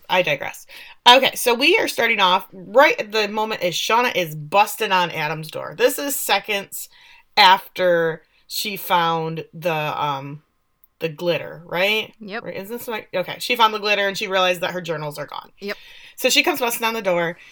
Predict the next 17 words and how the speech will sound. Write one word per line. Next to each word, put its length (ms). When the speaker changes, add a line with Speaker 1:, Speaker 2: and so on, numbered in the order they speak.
Speaker 1:
And 100
he 200
opens 240
the 60
door 140
and 80
he's 140
like, 140
"Hey, 480
you're 160
back 240
again 480
with 200
weird 320
energy. 560
That's 260
cool." 340